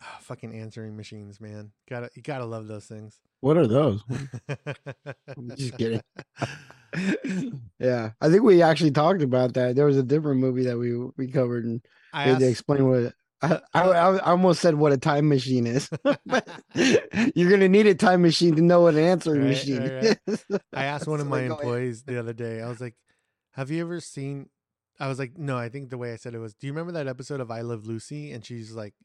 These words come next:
Speaker 1: "What's that?" I was like, "Oh, <laughs> man." <laughs> Way to age me. Anyways, uh, so yeah,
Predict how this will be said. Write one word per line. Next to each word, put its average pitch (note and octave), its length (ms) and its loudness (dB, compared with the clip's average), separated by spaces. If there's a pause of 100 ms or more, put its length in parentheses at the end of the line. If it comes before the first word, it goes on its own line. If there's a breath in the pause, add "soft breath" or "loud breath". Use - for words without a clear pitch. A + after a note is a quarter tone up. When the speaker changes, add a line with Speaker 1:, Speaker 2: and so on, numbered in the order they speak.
(340)
Speaker 1:
"What's G#2+ 240 -14
that?" G2+ 360 -12
I - 280 -20
was - 100 -20
like, - 220 -20
"Oh, D3+ 840 -10
<laughs> B2 140 -20
man." B2+ 120 -20 (540)
<laughs> - 1400 -20
Way B2 160 -10
to A#2+ 80 -10
age A#2+ 320 -14
me. A2 220 -16 (2000)
Anyways, E3+ 520 -2
uh, C3+ 380 -4
so D3+ 140 -8
yeah, C#3 180 -2